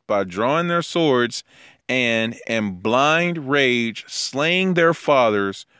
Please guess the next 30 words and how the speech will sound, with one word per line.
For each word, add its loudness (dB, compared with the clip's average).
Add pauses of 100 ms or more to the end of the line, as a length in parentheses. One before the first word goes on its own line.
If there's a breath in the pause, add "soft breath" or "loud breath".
(160 soft breath)
who -4
crossed, 0 (120)
whoe-, 2
and -2
whoever 0
crossed -4
their -4
paths. -6 (720 loud breath)
They 2
took -2
all 2
types -2
of -12
pr-, -16 (180)
precautions -2
in -4
the -2
hope 0
of -10
being -2
saved 0
from -8
the -6
plague. -2 (720 soft breath)
Some 2
were 4
hidden 2
by 2
their 0
parents -4